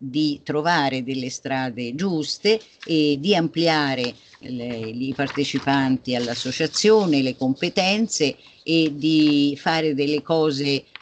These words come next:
concrete, oltre appunto al quello di imparare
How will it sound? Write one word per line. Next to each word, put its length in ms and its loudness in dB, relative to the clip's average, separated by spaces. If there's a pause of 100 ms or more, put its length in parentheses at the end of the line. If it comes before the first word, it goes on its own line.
(180)
concrete, 760 -4 (400)
oltre 580 -2
appunto 560 -2
al 420 -2
quello 380 2
di 220 2
imparare 720 0